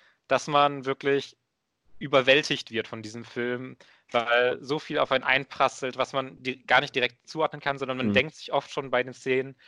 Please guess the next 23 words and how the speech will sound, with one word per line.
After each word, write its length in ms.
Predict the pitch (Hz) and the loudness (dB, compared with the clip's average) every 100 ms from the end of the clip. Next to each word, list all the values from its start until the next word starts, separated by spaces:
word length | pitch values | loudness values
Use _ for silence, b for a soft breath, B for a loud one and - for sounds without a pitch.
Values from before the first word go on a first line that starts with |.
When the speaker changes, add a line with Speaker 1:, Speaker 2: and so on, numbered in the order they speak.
| b b b | b b b
Speaker 1:
„Hm, 440 | - 143 143 143 135 _ _ _ - | -12 -10 -8 -10 -16 _ _ _ -16
wie 200 | 120 147 | -12 -4
könnte 260 | 147 135 | -4 -2
das 180 | 135 123 | -2 -2
jetzt 420 | 127 - - - _ _ | -4 -8 -20 -20 _ _
sein? 460 | 117 120 127 131 127 | 4 6 4 0 -10
In 120 | 131 | -4
welche 260 | 131 123 127 | -2 -2 -4
Richtung 300 | 131 131 - - | -8 -10 -12 -10
geht 160 | 120 123 | -8 -6
das?“ 220 | 95 - | -8 -12
Das 160 | 92 - | -20 -16
ist 120 | - | -16
ein 80 | 131 | -12
bisschen 240 | 151 104 | -2 0
Speaker 2:
Ja. 60 | 160 | 0
Speaker 1:
schwierig, 440 | - 143 160 - | 0 0 0 -2
wirklich 240 | 139 135 131 | -6 -6 -10
in 180 | 117 - - | -12 -16 0
Worte 260 | 120 151 | 4 4
zu 140 | 147 120 | 2 -10
drücken, 460 | 113 110 127 139 _ B B B | -10 -10 -10 -16 _ B B B
weil, 440 | 113 123 123 139 | 6 6 6 2